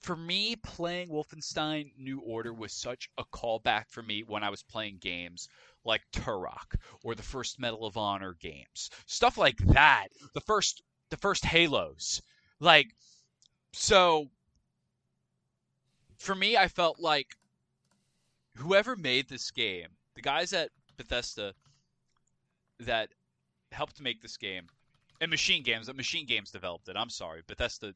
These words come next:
just, uh, published it. Um, I feel like they were just looking at things like, um, Ca-, Call of Duty and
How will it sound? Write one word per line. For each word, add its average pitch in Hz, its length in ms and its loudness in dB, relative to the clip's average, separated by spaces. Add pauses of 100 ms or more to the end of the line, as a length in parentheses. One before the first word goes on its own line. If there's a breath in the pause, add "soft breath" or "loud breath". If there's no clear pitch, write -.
just, - 220 -18 (600)
uh, 87 160 -8
published 113 440 -2
it. 73 120 -12 (600 soft breath)
Um, 123 520 4 (720)
I 160 160 8
feel 175 240 2
like 147 260 4
they 143 140 2
were 139 340 -8 (600)
just - 320 -8
looking 135 420 -2
at 131 240 2 (180)
things 123 420 -6
like, 113 280 -4
um, 107 260 -10 (2250 soft breath)
Ca-, 180 220 -4
Call 160 240 4
of 123 100 0
Duty 135 380 0
and 117 140 -4